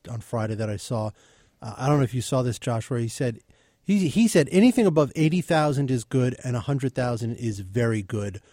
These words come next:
when you're in an environment where you're basically at full employment. So, yeah, the numbers are coming down, but, you know, you can, you can draw that conclusion. What I find disconcerting is that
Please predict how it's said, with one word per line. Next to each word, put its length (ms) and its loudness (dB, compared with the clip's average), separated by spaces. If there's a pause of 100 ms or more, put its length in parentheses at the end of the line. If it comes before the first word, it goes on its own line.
(160)
when 220 6
you're 120 10
in 60 12
an 140 8
environment 560 4
where 100 2
you're 160 2
basically 500 0
at 80 -2
full 220 -4
employment. 640 -8 (720)
So, 640 2 (400)
yeah, 320 6
the 100 6
numbers 420 4
are 80 0
coming 300 2
down, 360 2
but, 280 0 (200)
you 320 -4
know, 260 0 (640)
you 200 -4
can, 360 -2
you 140 -6
can 300 -4
draw 260 0
that 180 0
conclusion. 680 0
What 120 2
I 140 8
find 380 2 (140)
disconcerting 1000 2
is 120 -2
that 220 0